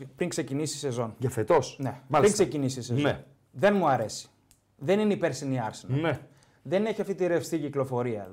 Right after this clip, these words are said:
Speaker 2: Ναι.
Speaker 1: Δεν έχει αυτή την κυριαρχία που σ-, πέρσι είχε εμφανίσεις à la City, à la καλή City, που έπνιγε τον αντίπαλο μέσα στην περιοχή και δεν τον άφηνε να πάρει ανάσα.
Speaker 2: Ναι.
Speaker 1: Δεν έχει την ίδια ισορροπία.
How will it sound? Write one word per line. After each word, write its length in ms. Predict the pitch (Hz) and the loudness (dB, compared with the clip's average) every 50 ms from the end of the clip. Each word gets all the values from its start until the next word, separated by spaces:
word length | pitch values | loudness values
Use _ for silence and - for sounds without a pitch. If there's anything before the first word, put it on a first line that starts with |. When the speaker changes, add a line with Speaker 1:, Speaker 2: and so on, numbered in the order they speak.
| 101 | -6
Speaker 2:
Ναι. 160 | - 127 147 196 | -2 0 2 2
Speaker 1:
Δεν 120 | - 226 | 4 2
έχει 160 | 226 208 214 | 2 0 -2
αυτή 120 | 202 160 170 | -4 -6 -6
την 120 | 165 165 | -8 -6
κυριαρχία 680 | 143 151 165 160 165 160 156 143 131 - 180 175 165 139 | -2 -2 0 2 2 2 0 0 -4 -4 -2 -2 -2 -2
που 80 | 127 135 | -4 -6
σ-, 100 | - - - _ _ _ - | -12 -14 -20 _ _ _ -2
πέρσι 540 | 160 165 170 160 - - 151 143 139 - - - _ _ _ _ _ _ | 0 2 2 0 0 -4 -4 -6 -6 -8 -16 -20 _ _ _ _ _ _
είχε 220 | - - - - 196 | -10 -6 -4 -2 -2
εμφανίσεις 560 | 170 143 165 165 175 190 180 180 147 - - - | -2 0 -2 0 0 -2 -2 -4 -6 -8 -4 -2
à 40 | |
la 160 | 151 156 143 143 135 - - | 0 0 0 0 -2 -2 -4
City, 480 | 170 151 - - 117 - - - 123 131 | -4 -4 -4 -6 -12 -16 -10 -4 0 0
à 40 | 135 | 0
la 40 | 127 | 2
καλή 280 | 131 131 127 135 139 131 135 | 0 0 0 0 0 -2 -4
City, 120 | 139 131 131 113 | -6 -10 -10 -6
που 100 | - 151 | 0 2
έπνιγε 400 | 165 185 202 175 175 170 151 151 | 4 4 4 2 0 -2 0 0
τον 140 | 139 147 135 | 0 0 0
αντίπαλο 400 | 127 120 123 170 170 170 156 147 147 | 0 0 0 0 2 4 4 4 4
μέσα 120 | 151 160 | 2 -2
στην 120 | 156 151 | -4 -4
περιοχή 540 | 127 143 135 127 120 - - 190 220 214 214 - - _ _ _ | -2 -2 -2 -2 -2 -4 -2 -2 -2 -2 -4 -8 -20 _ _ _
και 80 | - 180 | 0 0
δεν 100 | 208 208 | 0 2
τον 120 | 175 180 | 2 0
άφηνε 240 | 185 180 185 175 170 | 0 0 0 -2 -2
να 160 | 165 165 151 | -2 -2 0
πάρει 180 | - 156 151 147 | 0 0 0 0
ανάσα. 280 | 139 131 117 120 139 | -2 -2 0 0 2
Speaker 2:
Ναι. 220 | 151 147 123 - - - _ _ _ _ _ _ | 2 2 2 0 -4 -14 _ _ _ _ _ _
Speaker 1:
Δεν 220 | - 160 202 226 254 | -2 0 2 2 2
έχει 120 | 254 254 | 2 0
την 100 | - 233 233 | 0 -2 -2
ίδια 160 | 240 214 220 | 0 2 2
ισορροπία. 600 | 208 214 202 190 190 190 190 175 139 101 87 - | 2 2 2 2 2 2 2 0 0 0 -2 -8